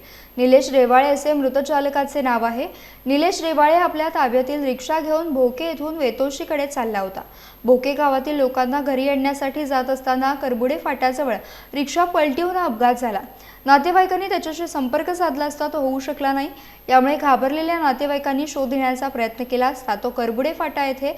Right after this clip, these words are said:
अपघातग्रस्त स्थितीमध्ये आढळून आला. नातेवाईकांनी त्याला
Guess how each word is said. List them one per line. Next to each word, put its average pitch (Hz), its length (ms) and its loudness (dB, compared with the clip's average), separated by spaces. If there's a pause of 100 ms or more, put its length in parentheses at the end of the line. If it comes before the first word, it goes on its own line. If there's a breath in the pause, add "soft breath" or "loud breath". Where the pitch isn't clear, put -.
(280 loud breath)
अपघातग्रस्त 311 760 0
स्थितीमध्ये 269 640 -6
आढळून 240 320 -4
आला. 202 160 -4 (320)
नातेवाईकांनी 269 640 -2
त्याला 277 320 -2